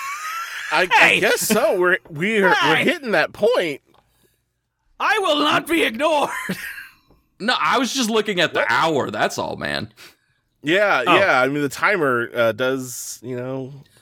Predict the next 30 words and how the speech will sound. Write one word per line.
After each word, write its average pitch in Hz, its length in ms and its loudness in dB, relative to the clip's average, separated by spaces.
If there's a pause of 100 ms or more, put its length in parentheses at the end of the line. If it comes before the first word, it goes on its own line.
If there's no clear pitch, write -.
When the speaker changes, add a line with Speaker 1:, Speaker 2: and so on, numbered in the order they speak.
Speaker 1:
this 131 120 -8
is 139 160 -10
about 143 220 2
the 147 80 -8
time. 160 160 -6
Speaker 2:
Well, 139 200 2 (520)
well, 160 180 -2
what 202 140 2
I 214 100 4
was 190 140 -2
gonna 220 340 0
say 156 380 0
is 180 200 0
I 175 220 2
was, 165 480 -4
uh, 151 320 0 (420)
I 165 120 2
would 165 140 0
be 175 100 0
lying 160 280 2
if 160 120 -6
I 156 220 0
said 151 320 -2
I 151 120 -2
never 143 240 -4
considered 143 380 -8
making 127 240 -8
an 135 60 -6
OnlyFans, 151 520 0
because 151 380 2